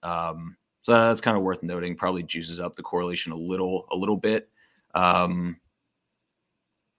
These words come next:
and, you know, wish we could do, I wish I had, like, historical depth charts and how they kinda changed over time, but, uh,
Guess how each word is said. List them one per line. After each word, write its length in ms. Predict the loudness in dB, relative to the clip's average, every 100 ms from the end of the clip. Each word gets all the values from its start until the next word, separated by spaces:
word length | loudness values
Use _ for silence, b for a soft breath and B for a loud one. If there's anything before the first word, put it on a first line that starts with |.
| _ -4
and, 260 | -2 -2
you 60 | -4
know, 160 | -4 0
wish 200 | 2 4
we 80 | 4
could 160 | 4
do, 240 | 2 0 2
I 40 |
wish 180 | 2 4
I 80 | 4
had, 160 | 2
like, 160 | 0 -4
historical 500 | -6 -2 -2 -2 -4
depth 300 | -4 -6 -4
charts 300 | -4 -2 -4
and 80 | -8
how 100 | -8
they 120 | -8
kinda 200 | -10 -8
changed 280 | -6 -6 -8
over 120 | -10
time, 320 | -10 -10 -10
but, 260 | -10 -12 -12
uh, 200 | -12